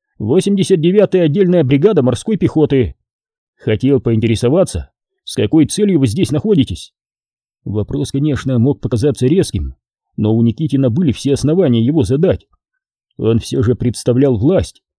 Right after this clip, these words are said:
а вот морячки были иностранцами, так что Виктор мог себе позволить задавать подобные вопросы, но в рамках приличия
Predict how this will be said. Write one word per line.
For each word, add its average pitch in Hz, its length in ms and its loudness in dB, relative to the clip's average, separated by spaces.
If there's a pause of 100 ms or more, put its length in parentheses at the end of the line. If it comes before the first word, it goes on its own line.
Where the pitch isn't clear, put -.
(200)
а 113 140 -2
вот 117 240 0
морячки 120 640 -2 (260)
были 135 340 -2
иностранцами, 123 920 -2 (440)
так 113 240 -2
что - 180 -4
Виктор 139 360 0
мог 143 180 0
себе 123 240 -2
позволить 123 540 -4 (300)
задавать 127 520 0
подобные 131 440 2
вопросы, 143 540 -2 (380)
но 170 400 -2
в 135 80 0
рамках 175 360 0
приличия 147 640 -2